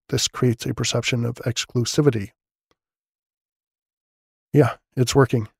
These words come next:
It's working on all those b-, different bag companies, but evidently this is the top one. I, I didn't know that. And ancient worms revived. Scientists have managed to revive ancient worms from permafrost after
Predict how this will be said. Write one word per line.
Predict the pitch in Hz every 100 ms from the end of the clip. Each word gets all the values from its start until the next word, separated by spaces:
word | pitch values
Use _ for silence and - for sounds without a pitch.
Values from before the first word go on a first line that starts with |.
| _
It's | -
working | 123 117 127 120
on | 120
all | 123
those | 117 113
b-, | - -
different | - 131
bag | 120 123
companies, | - 117 131 113
but | 135
evidently | 127 151 151 147
this | 120 131 135
is |
the | 123
top | - - 120
one. | 110 113
I, | 131
I | - 131
didn't | 127
know | 131
that. | 123 117 _ _ _ _ - _ - _ _ _ _ _ _ - _ - _ _ _ _ -
And | 127 139 143
ancient | 156 170 180 185
worms | 143 147 170 170 165 151 - _ -
revived. | 127 135 117 127 131 110 104 - - -
Scientists | - 131 - 147
have | 135
managed | 127 131 127 -
to | 131
revive | 123 135 135 127
ancient | 147 151 165
worms | 139 139 139
from | - 135 131 127 123
permafrost | 175 165 - 117 123 -
after | 131 - 127 120 110